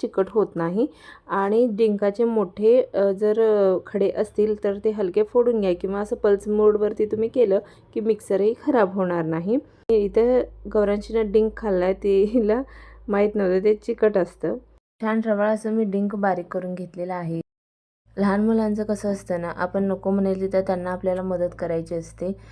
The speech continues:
आणि कधीकधी काही केलं ऐकत नाही, तर त्याच्यामुळेच मी गौरांशीला इथं बसवलं,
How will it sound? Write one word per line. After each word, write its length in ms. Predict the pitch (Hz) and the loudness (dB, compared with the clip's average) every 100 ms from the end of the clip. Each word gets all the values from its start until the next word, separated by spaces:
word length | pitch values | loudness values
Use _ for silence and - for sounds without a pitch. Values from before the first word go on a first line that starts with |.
| - - | -20 -10
आणि 320 | 180 175 180 185 | -6 -4 -6 -4
कधीकधी 420 | 180 185 190 190 | -4 -2 -2 -2
काही 260 | 190 165 | -4 -8
केलं 240 | 180 180 185 | -8 -6 -4
ऐकत 360 | 180 170 160 | -6 -6 -10
नाही, 180 | 170 170 170 | -8 -10 -8
तर 60 | 175 - | -10 -10
त्याच्यामुळेच 600 | 170 175 180 180 180 185 | -8 -8 -6 -6 -6 -8
मी 100 | 185 | -8
गौरांशीला 540 | 180 165 165 170 180 180 | -4 -4 -4 -8 -6 -6
इथं 280 | 175 180 | -6 -8
बसवलं, 460 | 190 175 202 190 165 | -8 -6 -6 -4 -4